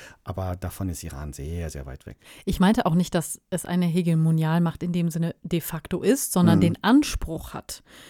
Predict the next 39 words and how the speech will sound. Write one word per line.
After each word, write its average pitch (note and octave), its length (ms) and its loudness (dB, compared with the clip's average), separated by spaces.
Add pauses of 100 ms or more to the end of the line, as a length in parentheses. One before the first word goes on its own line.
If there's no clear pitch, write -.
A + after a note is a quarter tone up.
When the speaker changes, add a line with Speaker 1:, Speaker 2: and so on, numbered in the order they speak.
(320)
Speaker 2:
Ähm, E3+ 320 4
also F3+ 240 6
wenn F#3 160 10
man F#3 160 8
eben F3+ 260 6
seine E3+ 360 4
eigenen F3 260 2
Grenzen F3 400 4
nicht F#3 260 4 (220)
akzeptiert, G#3 540 4
sondern F3 240 6
über F#3 140 4
die F3+ 60 0
Grenzen F3+ 340 2
hinaus E3 420 4
Sicherheitsinteressen D#3+ 840 -2
hat D#3 160 -4
in F3+ 160 2
anderen E3 280 0
Ländern, D#3+ 440 2 (340)
aber E3+ 160 4
so E3 80 0
tut, - 240 -4
als - 180 -6
wären E3 200 0
das D#3 120 -4
die - 140 -6
eigenen D#3+ 640 -2
Sicherheitsinteressen D#3+ 880 -8
so, D#3 160 -10
ne? G#3 200 -2
Also E3 220 0 (340)
das F#3 220 6
meinte D#3+ 300 2
ich D#3 100 -8
damit. F#3 320 4 (460)
Speaker 1:
Ja. F#3+ 100 10
Speaker 2:
Ähm, F#3 320 6
und G3 540 4